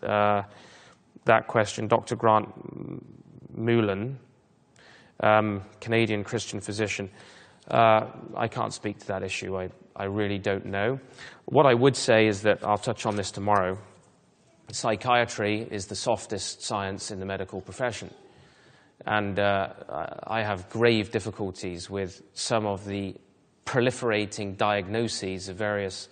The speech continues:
alleged mental disorders that are, if we see man as a biochemical machine, uh, and not holistically as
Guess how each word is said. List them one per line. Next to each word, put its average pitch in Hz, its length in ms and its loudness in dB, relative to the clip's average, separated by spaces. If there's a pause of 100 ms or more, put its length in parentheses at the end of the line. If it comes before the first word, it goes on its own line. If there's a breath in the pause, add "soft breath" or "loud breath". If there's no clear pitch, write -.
(400 soft breath)
alleged 104 540 0
mental 104 400 -4
disorders 95 640 -2
that 98 140 -6
are, 98 140 -6 (600 loud breath)
if 131 160 0
we 143 80 6
see 143 200 4
man 131 280 4
as 104 100 0
a 104 60 -2
biochemical 110 720 2
machine, 95 640 -4 (800 soft breath)
uh, 104 340 4
and 104 180 -2
not - 380 0
holistically 110 680 0
as 95 140 -6